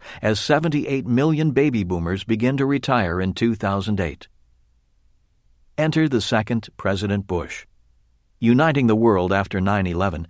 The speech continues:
he then used his popularity to wage war against Iraq on unsubstantiated claims. Today, he is one of the most unpopular presidents in history. Not only was the war a disaster,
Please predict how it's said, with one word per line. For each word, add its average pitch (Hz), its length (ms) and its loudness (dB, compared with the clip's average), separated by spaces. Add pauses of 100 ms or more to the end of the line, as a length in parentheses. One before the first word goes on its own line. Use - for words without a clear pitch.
(260)
he 127 120 2
then 147 200 2
used 156 380 4
his 127 140 0
popularity 113 800 0
to 113 140 0
wage 127 420 0
war 120 300 2
against 107 320 -2
Iraq 101 420 0 (220)
on 110 260 0
unsubstantiated 123 1080 0
claims. 85 600 -4 (760)
Today, 127 460 0 (220)
he 139 120 4
is 135 120 2
one 139 100 2
of 131 80 4
the 127 80 2
most 123 300 0
unpopular 135 640 0
presidents 117 520 -2
in 120 100 0
history. 90 480 -4 (640)
Not 135 140 2
only 151 260 4
was 104 380 2
the 95 120 2
war 101 380 2
a 85 40 -2
disaster, 87 680 -4